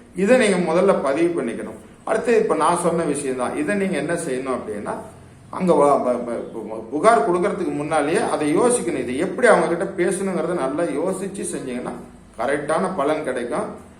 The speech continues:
அடுத்து புகார் எப்படி பெட்டிஷன் தயார் பண்றதுங்கிறத நான் வந்து, அஹ், இருக்கக்கூடிய நகலை உங்களுக்கு காமிக்கிறேன். அந்த மாதிரி தயார் பண்ணுங்க. ஒருபோதும் பயப்பட வேணாம்.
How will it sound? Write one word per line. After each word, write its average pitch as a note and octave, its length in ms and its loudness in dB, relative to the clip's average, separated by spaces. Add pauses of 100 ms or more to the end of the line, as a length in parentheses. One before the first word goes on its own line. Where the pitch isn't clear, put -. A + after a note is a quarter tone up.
அடுத்து - 340 4
புகார் F3+ 720 4
எப்படி F3+ 380 2
பெட்டிஷன் F3 560 0
தயார் F3 400 2
பண்றதுங்கிறத D3+ 600 -2
நான் C3+ 380 -4
வந்து, D3+ 80 -6 (100)
அஹ், B2 800 -2
இருக்கக்கூடிய D3 600 -2
நகலை C#3 280 0
உங்களுக்கு C#3+ 420 -2
காமிக்கிறேன். C3 420 -2
அந்த C#3+ 300 -4
மாதிரி D#3 280 -2
தயார் C#3 360 0
பண்ணுங்க. B2 320 -4 (520)
ஒருபோதும் E3+ 640 2
பயப்பட C#3 360 0
வேணாம். B2 340 -4